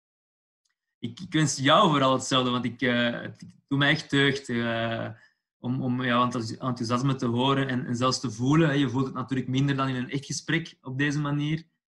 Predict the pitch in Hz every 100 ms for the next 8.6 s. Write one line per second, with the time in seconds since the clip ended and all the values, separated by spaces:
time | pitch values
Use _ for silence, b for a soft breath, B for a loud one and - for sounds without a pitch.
0 | _ - 123 117 143 - - - 120 117
1 | 113 110 110 b b _ 120 120 120 117
2 | - 139 139 135 127 - - 117 113 110
3 | - - - - - 120 - 131 156 143
4 | 135 131 117 120 143 143 135 - - 131
5 | 127 - 131 117 117 - 123 113 110 -
6 | 110 107 104 107 123 120 120 117 113 117
7 | 117 120 - 127 117 120 131 131 120 127
8 | 113 127 139 160 175